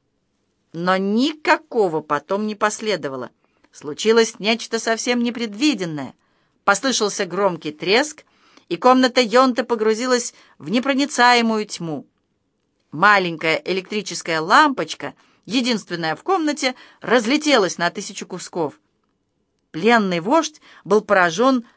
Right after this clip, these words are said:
не менее, чем его мучители. Но он раньше всех пришел в себя. Под покровом темноты Андерс угрем проскользнул в дверь и был таков.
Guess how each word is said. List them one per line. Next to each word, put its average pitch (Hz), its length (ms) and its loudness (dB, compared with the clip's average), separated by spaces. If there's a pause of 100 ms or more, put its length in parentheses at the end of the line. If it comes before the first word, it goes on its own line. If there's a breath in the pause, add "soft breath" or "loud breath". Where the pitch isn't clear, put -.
(140 soft breath)
не 147 200 -6
менее, 240 380 0
чем 190 180 -6
его 175 200 -4
мучители. 180 640 -10 (680)
Но 147 220 -6
он 202 140 4
раньше 240 320 2
всех - 260 -4
пришел 175 360 -4
в - 60 -10
себя. 196 360 -4 (880)
Под 160 160 -6
покровом 165 520 2
темноты 151 600 -6 (440 loud breath)
Андерс 269 640 4 (160 soft breath)
угрем 208 540 2
проскользнул 151 560 -4
в 135 80 -12
дверь 220 340 -4 (200 soft breath)
и 185 80 -6
был 180 180 -2
таков. 151 500 -4